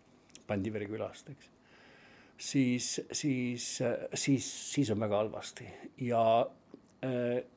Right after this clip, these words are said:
ma isiklikult arvan, et üldse Eesti on moodustunud mingi imelise kokkusattumise tulemusena tuhande kaheksasaja viiekümnendatel aastatel,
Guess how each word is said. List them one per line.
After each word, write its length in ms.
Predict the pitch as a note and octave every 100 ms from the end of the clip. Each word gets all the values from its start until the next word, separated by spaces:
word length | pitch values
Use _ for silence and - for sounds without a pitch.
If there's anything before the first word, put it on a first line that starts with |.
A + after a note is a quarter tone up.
| - -
ma 200 | B2+ A#2 F3
isiklikult 540 | E3+ G3 B2+ A2 G#2
arvan, 300 | D3 C#3+ A2
et 300 | G#2+ G#2 - D3
üldse 380 | C#3+ - - -
Eesti 520 | C#3+ D#3+ - - A2+ -
on 240 | A2+ A2 A2 -
moodustunud 1000 | B2+ D#3+ F3+ A#2 - - G2+ G2+ F#2+ - - _ - - - - - - - - _ _
mingi 920 | C#3 A#2+ A#2+ A#2 - - C#3+ C#3+ C#3 A2+ A2+ G#2+ - - - - E3 - - -
imelise 800 | D#3 F3 G3 B2 A2 G#2 A#2+ G#2+
kokkusattumise 920 | - E3 - B2 C#3+ - G#2 G2+ A2
tulemusena 920 | - D#3 A#2+ G#2 G2+ A#2 G#2 G#2 A#2 C3+ - D#3+ D3 - F#2 F#2
tuhande 280 | - A2 G2+
kaheksasaja 480 | C3 D3 A2+ - A2
viiekümnendatel 840 | C3+ B2+ A#2 B2+ G#2+ G#2+ - A2+ B2
aastatel, 600 | B2+ - G#2 - A2+